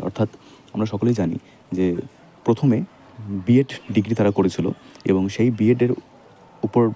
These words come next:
ভিত্তি করেই তারা কিন্তু পরীক্ষা দেয় এবং সেই পরীক্ষাতে তারা পাসও করে। কিন্তু পরবর্তীকালে বিএড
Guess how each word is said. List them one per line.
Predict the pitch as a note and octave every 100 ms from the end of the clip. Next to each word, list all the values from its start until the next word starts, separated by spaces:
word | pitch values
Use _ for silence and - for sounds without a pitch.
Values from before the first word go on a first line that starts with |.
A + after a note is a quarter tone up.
| -
ভিত্তি | G#2+ - B2+
করেই | B2+ - - - -
তারা | F#2+ -
কিন্তু | G#2 G#2+ -
পরীক্ষা | F#2+ - F2
দেয় | F2 G2+ - - - -
এবং | A2+ -
সেই | A2 -
পরীক্ষাতে | - - G#2+
তারা | G#2+ -
পাসও | F2 G#2+ D#2
করে। | D#2 - - -
কিন্তু | A#2 A#2
পরবর্তীকালে | G#2 B2+ C#3 C#3 F#2+ F2+ - - - G#2
বিএড | A#2